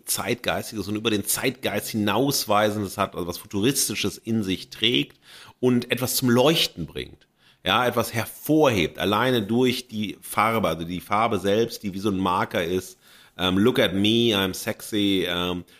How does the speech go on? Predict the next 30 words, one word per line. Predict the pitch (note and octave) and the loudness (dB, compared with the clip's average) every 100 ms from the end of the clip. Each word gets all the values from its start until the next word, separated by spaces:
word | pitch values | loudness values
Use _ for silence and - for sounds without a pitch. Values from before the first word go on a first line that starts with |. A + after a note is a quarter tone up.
| - | -6
„Schau | - A2+ | -2 0
ich | A2+ - | 0 0
genau | A2+ G#2 | 0 2
hin, | A2+ G#2+ | 2 0
es | F#2+ | -2
ist | F#2+ - | -6 -4
so | A#2+ | -2
zeitgemäß“. | - - F#2+ - F#2+ F2 | -4 -4 -4 -4 -4 -6
Die | - | -6
Oberfläche, | F#2 A#2 A2+ - G2+ G2+ A2 F#2 - - _ - | -6 -2 0 0 -2 -2 0 -2 -4 -20 _ -2
äh, | F#2 G2 G2 F#2 - _ _ _ _ _ | 2 4 4 2 -4 _ _ _ _ _
ja, | A#2+ B2 | -2 -2
die | B2 C#3+ | -4 -10
verführt | - A2+ - F#3+ C4+ B3+ - | -10 -8 0 4 4 2 -2
dich | F#2 D2 - - _ _ - | 0 0 -2 -18 _ _ -6
zu | C3 | 0
einem | C3 G#2+ | 0 0
Deep | C#3 F3 - | -2 -4 0
Dive | C3+ C3 C3 | 2 2 0
in | D3 | 0
die | A#2 | 0
Oberfläche. | G#2 G2 E2+ D2 C2+ - | 2 0 -2 -4 -10 -8
Das | F#2 - | -8 -6
finde | C#3+ C3+ | -2 -2
ich, | A#2 - | -2 -4
äh, | G2 | -2
bei | F#2 | 0
Perlen | - - F#2+ G#2+ G#2 | -2 -2 0 0 -2
von | G2 F#2 F2 E2+ E2 | -4 -8 -6 -8 -8
Blond, | E2 F2+ F#2+ G2+ G2 | -2 0 2 0 -2